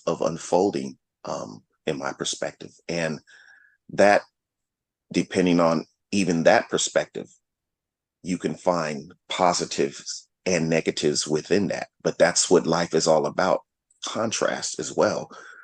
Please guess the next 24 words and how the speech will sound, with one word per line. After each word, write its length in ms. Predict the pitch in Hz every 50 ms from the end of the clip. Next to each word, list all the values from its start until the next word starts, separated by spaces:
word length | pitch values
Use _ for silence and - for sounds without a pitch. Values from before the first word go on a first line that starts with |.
| - _ _
So, 480 | - - - 82 80 69 67 - - - _ _ _ _ _ _ _ _ _ _ _ _ _ _ _ _ _ _ _ _ _ _ _ _ _ _ _ _ _ _
you 140 | - 92 98
know, 300 | 90 82 78 71 69 - - - _ _ _ _ _
even 260 | - 98 95 92 95 90
myself 520 | 82 78 76 - - - 101 92 98 -
has, 280 | - 73 - - - _ _ _ _ _ _ _ _ _
have, 340 | - 92 90 80 78 - - - -
uh, 220 | 76 69 67 55 - -
been 220 | 92 87 85 85
misled 520 | 85 87 80 - - 78 85 87 82 78 -
to 80 | 76 -
think 360 | - - 90 85 76 - 73
that 140 | 80 71 73
I'm 180 | 73 80 85
going 220 | - 80 80 76 -
to 260 | - - 69 73 73 71
reach 540 | 78 80 76 69 - - - - - - - _ _ _ _ _ _ _ _
a 80 | - -
certain, 560 | - - - 78 64 - - 73 69 - - _ _ _ _ _ -
um, 640 | - 67 64 - - - - - - - 50 - _ _ _ _ _ _ _ _ _ _ _ _ _ _ _ _ -
place 300 | - 98 85 85 - -
in 80 | 78 78
my 140 | 73 73 73
life 420 | 64 62 76 78 76 65 65 -